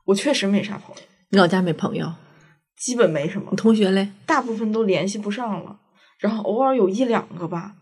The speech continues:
Speaker 1: 就是还能联系的。但是你也不能老出去吧，人，你就是顶多见一面就结束了。你总共七天，就有一天见了一次面，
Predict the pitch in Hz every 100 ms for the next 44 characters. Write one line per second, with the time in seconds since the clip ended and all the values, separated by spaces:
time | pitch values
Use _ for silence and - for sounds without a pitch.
0 | _ _ - 226 214 220 208 220 196 113
1 | 185 196 185 - - _ _ _ _ 285
2 | 254 247 226 247 208 226 262 254 202 -
3 | 180 175 185 196 - - - - _ -
4 | - 208 202 202 196 196 233 214 202 180
5 | 208 208 226 190 226 202 170 - - 185
6 | - - _ - - 208 208 202 254 240
7 | - 214 208 185 135 104 - _ - 247
8 | 214 165 226 202 202 180 180 220 190 180
9 | 170 180 180 175 175